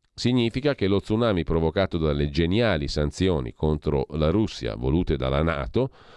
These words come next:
a cui l'Italia e l'Unione Europea hanno obbedito, è solo l'inizio di una lunghissima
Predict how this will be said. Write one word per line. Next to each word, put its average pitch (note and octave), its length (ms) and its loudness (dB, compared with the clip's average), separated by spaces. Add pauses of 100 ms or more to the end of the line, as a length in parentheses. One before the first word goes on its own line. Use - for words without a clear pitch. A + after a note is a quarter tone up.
(200)
a A2 100 0
cui C#3+ 180 2
l'Italia G#2+ 440 0
e - 20 2
l'Unione F2 300 2
Europea D#2+ 480 0
hanno C#2+ 260 0
obbedito, C2+ 640 0 (460)
è G#2 140 -2
solo C#3+ 260 2
l'inizio A#2+ 560 0
di A2 100 0
una F2+ 160 4
lunghissima F2+ 640 2